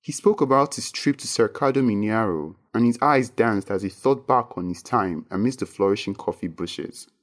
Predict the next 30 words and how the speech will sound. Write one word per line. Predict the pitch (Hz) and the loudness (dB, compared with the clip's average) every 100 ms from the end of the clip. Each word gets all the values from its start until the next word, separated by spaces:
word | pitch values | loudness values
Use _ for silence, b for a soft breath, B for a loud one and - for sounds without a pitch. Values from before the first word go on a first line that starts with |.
| _ | _
He | - | 0
learned | 170 214 277 | 4 4 4
the | 143 | 2
hardships | 143 156 - 156 113 | 2 0 -2 -2 -2
of | 107 | 0
farmers, | - 127 113 90 87 - - - | 2 4 4 2 -2 -8 -14 -4
and | 117 | 0
he | 123 | 0
plans | 123 180 185 - | 0 2 2 0
to | 117 | 0
raise | 131 135 | 0 0
people's | 139 - 127 | -4 -2 2
awareness | 104 107 117 90 - | 4 4 2 2 -2
of | 92 | -2
the | 95 | 0
many | 120 139 | 2 4
steps | 139 - 90 82 | 2 0 -4 -2
involved | - 95 101 123 131 - b b - | -4 0 4 4 2 -2 b b -2
and | 98 | 0
increase | 120 117 - 160 135 | 2 0 2 -2 2
their | 110 | 2
appreciation | 92 - 95 - - 120 117 98 82 | 0 -2 -6 -4 0 0 0 -4 -6
for | 80 - | -6 -8
coffee | 80 87 - 85 | -4 -4 -4 -6
beans. | 80 80 78 - - _ _ _ | -6 -6 -10 -16 -20 _ _ _
Looking | 214 240 311 | -2 4 4
back | 185 175 | 4 2
at | 127 117 | 0 0
Petros' | 143 131 139 131 | -2 -2 -4 -6
journey | - 110 107 80 | -4 -2 -2 -6